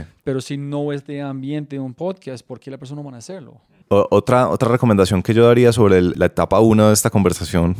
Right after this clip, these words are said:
Speaker 2: <laughs> que nadie sabe, pero se llama concepto, eh, es, yo veo mucha gente, Roy, no sé si Nico usted también tiene esta percepción,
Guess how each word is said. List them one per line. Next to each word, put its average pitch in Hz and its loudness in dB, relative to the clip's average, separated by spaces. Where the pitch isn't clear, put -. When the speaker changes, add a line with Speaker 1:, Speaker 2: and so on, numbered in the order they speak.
Speaker 2:
<laughs> - -12
que - -4
nadie 87 2
sabe, 95 2
pero 92 0
se 85 -2
llama 80 -2
concepto, 101 0
eh, 90 0
es, 107 -2
yo 104 0
veo 113 2
mucha 139 -2
gente, 127 0
Roy, 110 0
no 90 -4
sé 92 -6
si 101 -6
Nico 101 -4
usted - -10
también 101 -2
tiene 101 -2
esta 98 -4
percepción, 90 -2